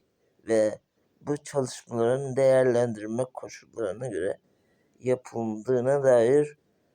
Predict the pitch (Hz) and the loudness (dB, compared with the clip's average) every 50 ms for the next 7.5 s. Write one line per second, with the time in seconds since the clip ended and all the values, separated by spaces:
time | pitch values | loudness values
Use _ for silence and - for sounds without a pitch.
0 | _ _ _ _ _ _ _ _ _ _ _ _ - 131 147 151 156 160 156 151 | _ _ _ _ _ _ _ _ _ _ _ _ 2 4 4 4 4 2 -2 -2
1 | 143 139 131 127 127 123 123 123 123 123 123 117 117 113 113 127 127 127 123 113 | -2 0 0 0 -2 -4 -4 -2 0 2 2 2 0 -2 -4 -4 -4 -4 -6 -6
2 | 113 127 127 127 131 139 131 117 110 - _ _ _ _ _ _ _ _ _ _ | -6 -4 0 4 4 4 4 2 0 -8 _ _ _ _ _ _ _ _ _ _
3 | _ _ - 95 101 78 92 127 - - - - - 127 127 117 110 107 107 107 | _ _ -10 -8 -4 -4 -4 -4 -4 -8 -14 -6 0 0 2 2 2 2 2 2
4 | 107 123 147 165 - - _ _ _ _ _ _ _ _ _ _ _ - 69 98 | 2 2 2 0 -2 -4 _ _ _ _ _ _ _ _ _ _ _ -14 -12 -10
5 | 113 117 147 147 147 147 143 139 131 131 135 131 123 120 123 123 131 139 135 127 | -4 0 2 4 6 6 6 6 6 6 4 4 2 -2 -6 -6 -4 -2 -2 0
6 | 120 113 110 - - - 120 135 151 151 143 139 143 135 127 127 123 117 - - | -2 -2 -4 -6 -10 -10 -6 -4 -2 0 2 2 2 2 2 2 0 -2 -2 -4
7 | - - 101 92 120 151 - - - | -10 -16 -12 -10 -10 -10 -10 -14 -20